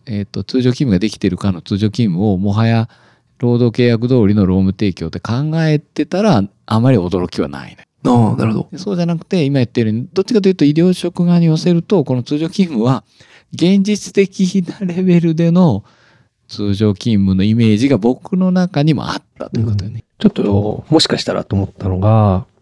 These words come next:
Speaker 3: その、ここに至るまでも、ちょっとずつアップデートがこう繰り返してたのかもしれなくて、
Speaker 1: うん。
Speaker 3: 実は二千十四年の初版の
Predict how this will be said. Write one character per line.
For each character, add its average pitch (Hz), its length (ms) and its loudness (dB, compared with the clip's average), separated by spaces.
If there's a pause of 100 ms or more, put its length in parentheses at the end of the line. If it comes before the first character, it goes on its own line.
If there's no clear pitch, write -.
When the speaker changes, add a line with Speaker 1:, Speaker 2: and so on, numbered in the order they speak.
(220)
Speaker 3:
そ 104 160 -6
の、 92 480 0 (280)
こ - 120 -10
こ - 80 4
に 151 80 4
至 175 160 2
る 117 80 2
ま 95 120 -2
で 90 120 -6
も、 110 360 0
ち - 80 -8
ょ - 20 -2
っ - 40 -6
と 180 120 6
ず 185 80 6
つ - 120 -6
ア - 40 -4
ッ - 20 -6 (120)
プ 120 100 2
デ 117 120 4
ー - 20 -2
ト - 100 -10
が 80 80 -12
こ - 140 -14
う - 80 -12
繰 - 60 -10
り 104 80 -10
返 101 180 -8
し - 80 -16
て - 60 -20
た - 140 -14
の 98 80 -8
か 82 220 -2
も 92 80 -6
し - 120 -8
れ 92 60 -2
な 95 100 -6
く - 80 -16
て、 117 340 4
Speaker 1:
う - 20 -4
ん。 - 120 -18 (120)
Speaker 3:
実 - 180 -4
は 101 40 2
二 98 120 2
千 98 200 2
十 95 140 0
四 92 120 4
年 90 200 2
の 87 260 -2 (160)
初 - 180 -4
版 90 300 -6 (280)
の 95 240 -2